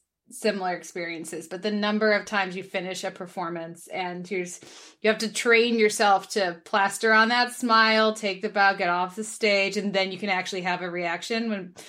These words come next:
the audience isn't watching you. And regardless of audience response, you're just like, <sighs> I missed the thing on page two, and then that shift was pretty close, but,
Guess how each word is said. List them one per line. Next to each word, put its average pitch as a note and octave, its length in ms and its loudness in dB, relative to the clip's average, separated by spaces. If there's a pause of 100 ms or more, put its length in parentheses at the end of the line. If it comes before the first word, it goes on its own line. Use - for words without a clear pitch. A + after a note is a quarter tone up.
(240)
the F3+ 120 -2
audience F3+ 240 -2
isn't E3 200 -8
watching E3+ 320 -2
you. B3+ 180 -2 (380)
And A#3 180 2
regardless C4 600 4
of F#3+ 240 2 (840)
audience G#3 320 0
response, G3+ 500 2
you're G#3+ 100 0
just G3 140 -6
like, G3 260 2 (420)
<sighs> - 380 -12
I A3+ 60 -10
missed G#3+ 240 0
the G#3 80 -2
thing B3+ 260 2
on A3 100 2
page G3+ 300 -2
two, D4+ 440 4
and G3+ 220 0
then F3+ 160 -2
that F3+ 140 -6
shift C4 380 -2
was G#3 160 -2
pretty G3+ 260 -4
close, B3 340 4
but, G#3 220 0